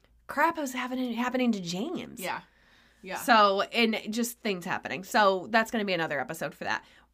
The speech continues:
Speaker 1: But something else happened this week. One more thing before we get into Halloween.
Speaker 2: That doesn't have to do with Taylor Swift?
Speaker 1: No. Or Awestruck. Or the presents. I didn't even tell you.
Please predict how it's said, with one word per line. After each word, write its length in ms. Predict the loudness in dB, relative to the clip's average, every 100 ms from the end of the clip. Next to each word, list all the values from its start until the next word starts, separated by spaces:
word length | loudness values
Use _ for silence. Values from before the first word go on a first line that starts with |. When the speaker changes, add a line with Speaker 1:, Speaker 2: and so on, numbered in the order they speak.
| 0
Speaker 1:
But 640 | 6 8 8 6 -4 -12 -12 _ _ _ _ _ -10 -10
something 540 | -14 -2 0 0 0
else 240 | 2 0 -2
happened 340 | -4 -4 -6
this 220 | -8 -10
week. 280 | -12 -14 -16 -20 _
One 240 | 2 6 6
more 160 | 4
thing 180 | 2 -2
before 260 | -2 0 0
we 100 | 2
get 100 | -2
into 160 | -2
Halloween. 500 | -2 -2 -2 -8 -10 -10
Speaker 2:
That 120 | -8
doesn't 220 | -6 -6 -6
have 240 | -4 -4
to 100 | -8
do 100 | -10
with 100 | -8
Taylor 220 | -6 -4
Swift? 320 | -6 -10 -8 0
Speaker 1:
No. 680 | 4 4 6 4 2 -6 -14 _ _ _
Or 300 | 2 6 6
Awestruck. 640 | 6 -4 -6 -2 -2 -2 -10 _ _ _ _ 8
Or 320 | 10 10 8
the 100 | 6
presents. 640 | 0 0 -2 -8 -10 -18 -20 _ _ _ _ _ _
I 80 | 2
didn't 160 | 4
even 200 | 4 0
tell 300 | -2 0 2
you. 160 | 0 -6